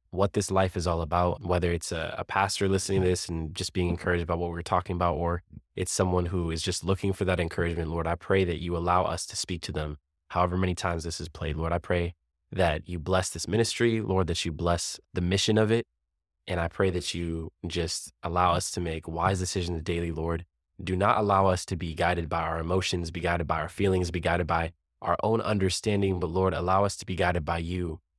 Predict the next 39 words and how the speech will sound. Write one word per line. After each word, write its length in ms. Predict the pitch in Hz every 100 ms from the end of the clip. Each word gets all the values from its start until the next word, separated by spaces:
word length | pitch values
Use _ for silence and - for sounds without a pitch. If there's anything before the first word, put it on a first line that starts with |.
| -
and 100 | 87
by 120 | 82
your 240 | 80 85 82
heart, 260 | 82 80
Lord. 180 | 85 85
I 100 | 87
pray 440 | 98 - 95 85 87 _ _ _
that 100 | 90
every 200 | 95 107
person, 500 | 101 101 98 90 80
every 220 | 82 95
Christian, 540 | 98 - 95 - 82 82
Lord, 280 | 80 80 - _ _
specifically 560 | - - - 104 98 98
the 60 | 90
people 260 | 90 95
that 100 | 87
are 80 | 85
listening 300 | 92 - 90
to 60 | 82
this, 200 | 87 -
the 100 | - -
people 240 | 98 92
from 160 | - 82
our 120 | 85
churches, 440 | - 92 - 85
Lord, 320 | 87 85 85 87 _ _ _
that, 280 | - 82 - _ 90
that 160 | 82
we 120 | 101
continue 400 | 107 110 - 107 95
to 80 |
pray 180 | 82 98
to 80 | 90
have 180 | 90 78
the 80 | 80
heart 240 | - 87
of 140 | 80
God. 320 | 80 92 98